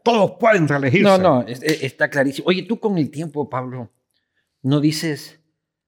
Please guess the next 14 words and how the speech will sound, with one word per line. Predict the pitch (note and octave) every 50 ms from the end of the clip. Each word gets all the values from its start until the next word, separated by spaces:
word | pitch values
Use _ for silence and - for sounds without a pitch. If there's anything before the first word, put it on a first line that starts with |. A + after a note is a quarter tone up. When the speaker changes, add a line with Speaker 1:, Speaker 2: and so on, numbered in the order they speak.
| _ _ _ _ _ _
Speaker 2:
"Puta | - - - - A2+ G#2
madre, | G#2+ A2+ B2+ C3+ B2 B2 B2 A#2+ A#2 _ _ _ _ _ _ _ _ _ _ _ _ _ -
de | B2 B2+ C#3 C3+
gana | A2+ C#3 D#3 F3+ F#3 F3+ F3+ F3+ F3 D#3+ - _ _ _ _ _ _ _ _ _ _ _ -
apoyé | A2+ A2+ - - A#2 A2 G#2 A#2+ C3 C3
a | A#2+ -
Chávez". | - B2 A#2+ C#3 E3 D3+ - - - _ _ _ _ _ _ _ _ _ _ _ _ _ _ _ _ _ _ _ _ _
No | - D#3 D#3
te | F3+
arrepientes, | G3 E3 D#3 C3+ D#3 D#3+ E3+ E3+ D3+ C#3+ C#3 D3
es | E3+ D#3+ -
como | - F#3+ E3+ D#3+ D#3+
un | D#3
arrepentimiento | D#3 D3 D#3 - - C#3 B2+ B2+ - B2+ B2 C3 C#3+ D3+ D#3 E3+ E3+ D#3 E3 C#3+ C#3+ C#3